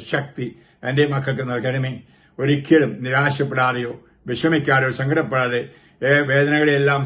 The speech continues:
സന്തോഷപൂർവ്വം ഏറ്റെടുത്തുകൊണ്ട് പോകുവാൻ കൃപ കൊടുക്കണമേ. അങ്ങനെ ഈ വചനം കേൾക്കുന്നവർ, എൻ്റെ പ്രിയപ്പെട്ട മക്കൾ, എൻ്റെ ക്രിസ്ത്യാനികൾ, മറ്റുള്ളവരിൽ നിന്ന് വ്യത്യസ്തരായിരിക്കട്ടെ.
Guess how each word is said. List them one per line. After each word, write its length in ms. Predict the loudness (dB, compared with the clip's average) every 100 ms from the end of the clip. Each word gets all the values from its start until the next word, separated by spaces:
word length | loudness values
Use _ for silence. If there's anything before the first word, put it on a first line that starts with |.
| -2
സന്തോഷപൂർവ്വം 840 | 0 2 2 2 2 2 2 -2 -8 -20 _ -2
ഏറ്റെടുത്തുകൊണ്ട് 760 | 0 2 0 -2 -4 -4 -4 -6 -6
പോകുവാൻ 340 | -6 -4 -4 -6
കൃപ 140 | -8 -8
കൊടുക്കണമേ. 460 | -6 -6 -8 -6 -8 -10 -18 _ -6 -2
അങ്ങനെ 400 | 0 0 -2 -4 -8 -18 _ 0
ഈ 20 | 2 4
വചനം 280 | 2 2 0
കേൾക്കുന്നവർ, 500 | -2 -2 -4 -4 -6 -8 -12 _ -12 -8
എൻ്റെ 160 | -6 -6
പ്രിയപ്പെട്ട 400 | -2 -2 -2 -6 -6 -6 -10
മക്കൾ, 300 | -10 -6 -6 -4 -4
എൻ്റെ 140 | -6 -8
ക്രിസ്ത്യാനികൾ, 580 | -8 -6 -4 -4 -4 -6 -8 -20 _ _
മറ്റുള്ളവരിൽ 520 | -4 0 4 6 6 2
നിന്ന് 120 | 0
വ്യത്യസ്തരായിരിക്കട്ടെ. 1160 | -4 -2 -4 -2 -4 -2 -2 -6 -6 -6 -4